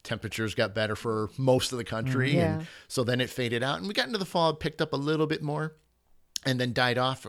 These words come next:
Speaker 1: right around the holidays, you know, just
Speaker 3: Yeah.
Speaker 1: one, he-, onesie, twosies. And then once we got into this year, the, it, it just was pretty flat for me,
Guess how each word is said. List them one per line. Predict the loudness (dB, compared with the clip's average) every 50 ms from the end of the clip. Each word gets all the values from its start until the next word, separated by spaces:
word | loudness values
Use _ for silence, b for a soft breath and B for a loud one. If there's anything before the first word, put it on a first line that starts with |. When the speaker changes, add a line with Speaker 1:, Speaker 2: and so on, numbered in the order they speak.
| -12 -8 -6
Speaker 1:
right | -4 -4 -2
around | -2 -4 -4 -4
the | -6
holidays, | -6 -6 -4 -4 -2 -2 -2 0 0 -2 -2 -4 -6 -8 -6
you | -4 -4
know, | -4 -4 -4
just | -6 -8 -12 -14
Speaker 3:
Yeah. | -18 -20 -20 -20 b b b b b b _
Speaker 1:
one, | -2 2 2 2 2 0 -2
he-, | -4 -6
onesie, | -4 -2 -2 0 0 -2 -4
twosies. | -2 -2 -2 -2 0 0 -2 -2 -2 -4 B B B B B B B B _
And | -2 0 0
then | 0 0 0
once | 0 -2 -2
we | -2
got | 0 2 2 2
into | 0 -2 -4 -4
this | -2 -2 -2 -2 -4 -4 -4
year, | -4 -4 -4 -6 -8 -10 b b b b b b b b b _
the, | -12 -6 -4 -4
it, | -4 -6 -6 _ -4
it | -4 -4 -6 _
just | -6 -4 -4 -4 -4 -8 -10 _ _ _ _ _ _ -12
was | -12 -12 -10
pretty | -6 -4 -2 -2 -4
flat | -4 -4 -4 -4 -2 -4 -6 -10 -14 _ _ _ _ _
for | -8 -6 -4 -2
me, | -2 -2 -2 -4 -8 -10 -16